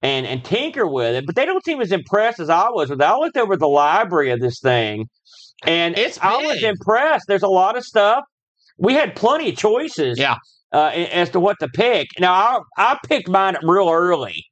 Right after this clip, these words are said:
Speaker 1: to be honest with you. So, in, in retrospect, I could, I saw other things I could have played, but I'm gonna stand by what I, what I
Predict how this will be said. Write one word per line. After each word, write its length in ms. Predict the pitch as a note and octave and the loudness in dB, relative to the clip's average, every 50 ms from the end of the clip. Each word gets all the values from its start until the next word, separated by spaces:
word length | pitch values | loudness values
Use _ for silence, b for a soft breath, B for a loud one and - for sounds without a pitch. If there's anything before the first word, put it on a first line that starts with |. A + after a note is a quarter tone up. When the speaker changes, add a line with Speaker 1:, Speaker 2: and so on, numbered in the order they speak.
| _ _ _ _ - | _ _ _ _ -2
Speaker 1:
to 60 | C3 | 0
be 100 | C#3+ D#3 | 2 4
honest 400 | D3+ D#3 E3+ E3+ E3 C3+ A#2+ - | 4 4 4 2 0 -2 -2 0
with 240 | D3 C3+ B2 A#2+ A#2+ | 2 2 2 2 0
you. 200 | A#2+ B2 A2+ A#2+ | -2 -2 -2 -2
So, 220 | - F#3 E3 E3 D3+ | 0 0 0 2 2
in, 160 | F3 F3+ - | -2 -2 -2
in 220 | - F#3 F#3+ D#3+ | 0 -2 0 2
retrospect, 520 | G3 A3+ B3 B3 - G3+ E3 G3 F#3+ - F#3 | 2 0 0 0 -4 -6 0 0 0 2 2
I 80 | F3+ | 0
could, 180 | F3 - A3+ G#3+ | 0 0 0 2
I 180 | E3 F3 F3+ - | 2 2 2 2
saw 160 | A#3 G#3 G3 | 2 2 2
other 220 | E3+ F3+ F3 G3 | 4 2 0 0
things 180 | F#3 F#3 F3+ - | -4 -4 -2 0
I 80 | F3 F3 | 0 0
could 160 | F3 - F3+ | 0 0 -2
have 80 | E3 C3 _ _ _ _ _ _ _ _ - | -2 -2 _ _ _ _ _ _ _ _ -2
played, 440 | - F3+ F3+ F3 F3 F3+ F#3 F3 | 0 2 2 2 2 0 0 -2
but 100 | D#3+ F3 | 0 2
I'm 140 | G3 A3 A3+ | 2 2 2
gonna 160 | E3+ F#3 G#3 | 0 -2 -6
stand 380 | G3 - - A3 G#3+ G#3+ G3+ F3 | -6 0 0 2 2 2 2 2
by 180 | F#3+ F#3 F3 E3+ | 2 2 4 2
what 140 | E3+ D3+ C#3+ | 2 2 0
I, 160 | C3+ A#2 G2+ | 0 0 0
what 140 | D#3 E3 D3+ | 0 2 2
I 80 | C#3 | 0